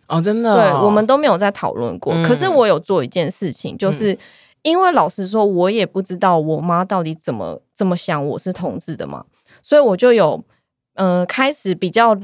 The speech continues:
Speaker 2: 呃，有意识的去观察我妈的生活。
Speaker 1: 嗯。
Speaker 2: 比如说她到底是都几点上班，几点下班，因为我没有在家里住，
Speaker 1: 嗯。
Speaker 2: 所以我需要比如说一直传讯息给她，或者我打电话给她，
Speaker 1: 嗯。
Speaker 2: 我才会知道她的，她的生活大概是长怎么样，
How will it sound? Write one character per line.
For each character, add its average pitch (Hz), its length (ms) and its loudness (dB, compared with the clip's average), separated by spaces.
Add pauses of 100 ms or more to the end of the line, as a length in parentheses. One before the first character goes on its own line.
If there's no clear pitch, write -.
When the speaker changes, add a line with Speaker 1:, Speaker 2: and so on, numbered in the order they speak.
(200)
Speaker 2:
呃， 170 600 0 (200)
有 180 200 4
意 262 200 -4
识 247 220 -2
的 185 100 4
去 - 180 -6
观 202 320 2
察 160 260 -4
我 147 120 -2
妈 156 200 -2
的 151 80 -6
生 160 340 -6
活。 - 320 -8
Speaker 1:
嗯。 151 320 -4
Speaker 2:
比 240 80 0
如 220 60 4
说 247 180 2
她 254 160 -6
到 247 200 2
底 143 120 -2
是 190 160 -10
都 196 160 2
几 180 180 -8
点 165 200 -4
上 151 260 -4
班， 127 180 -6
几 156 140 -14
点 147 140 -4
下 - 200 -8
班， - 140 -6
因 330 60 4
为 330 40 6
我 196 100 6
没 165 120 2
有 175 140 4
在 175 160 0
家 160 200 -2
里 90 100 -8
住， - 280 -10 (200)
Speaker 1:
嗯。 - 60 -18
Speaker 2:
所 277 80 4
以 277 40 8
我 185 240 2
需 - 220 -6
要 202 180 4
比 196 80 -4
如 165 80 -4
说 202 240 0
一 254 80 0
直 185 80 -6
传 160 200 -4
讯 185 160 -4
息 170 140 -8
给 - 200 -4
她， 160 240 -6
或 185 120 -8
者 226 100 0
我 196 100 0
打 147 200 -4
电 180 100 -2
话 170 120 0
给 156 120 -6
她， 170 120 -10
Speaker 1:
嗯。 - 40 -8
Speaker 2:
我 156 60 -6
才 185 160 -2
会 202 60 2
知 208 80 -4
道 202 140 2
她 196 200 -2
的， 170 140 -6
她 233 160 0
的 208 100 0
生 208 380 0
活 - 220 -6
大 165 100 -4
概 175 160 -8
是 175 80 -12
长 107 200 -8
怎 - 120 -8
么 - 100 -12
样， - 180 -6